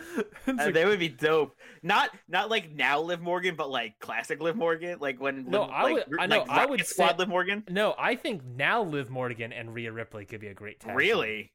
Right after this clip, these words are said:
Speaker 1: I think that would be a fun tag team.
Speaker 2: I think, I think, like, Riot Squad Liv Morgan and Rhea Ripley would be great.
Speaker 1: Because to me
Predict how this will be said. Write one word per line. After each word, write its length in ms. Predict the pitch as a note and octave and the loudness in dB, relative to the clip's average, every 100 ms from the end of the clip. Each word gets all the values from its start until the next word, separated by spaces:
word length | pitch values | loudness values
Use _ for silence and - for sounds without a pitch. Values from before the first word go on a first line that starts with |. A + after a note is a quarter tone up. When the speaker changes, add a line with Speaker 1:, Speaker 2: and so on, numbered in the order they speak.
| - | -4
Speaker 1:
I 120 | D#3+ | -2
think 180 | B3 D#3+ | -2 -2
that 140 | D3 A3 | 0 0
would 120 | D#3+ | -2
be 80 | A#2+ | -6
a 80 | |
fun 320 | - D3 D3 C3 | -4 -4 -4 -6
tag 340 | C3+ E3+ E3 | -6 -6 -8
team. 200 | G2 E2 _ _ _ _ _ - | -16 -20 _ _ _ _ _ -2
Speaker 2:
I 140 | F#3 | 0
think, 280 | B3+ B3+ F#3+ G#3 | 2 2 2 2
I 100 | A#3 | 2
think, 200 | A3 G3 | 2 2
like, 180 | D#3+ B2 | 0 0
Riot 380 | C3+ D#3 D3 - | 2 4 2 -2
Squad 340 | - A2+ G#2+ | -6 -6 -6
Liv 140 | G#2+ | -10
Morgan 380 | A2 G#2+ G#2 A2 | -10 -12 -12 -12
and 140 | G#2 G2+ | -14 -14
Rhea 220 | A2+ A#2+ | -12 -10
Ripley 280 | G#2+ G#2 G#2+ | -8 -10 -12
would 100 | G#2 | -14
be 60 | G#2+ | -16
great. 380 | G2+ G2 G2+ B2+ | -10 -10 -8 -10
Speaker 1:
Because 300 | D3+ F3+ C#3+ | -6 -6 -4
to 180 | F3+ | -4
me 540 | E3+ G#3+ G3+ E3 D3 | -2 -2 0 -2 -4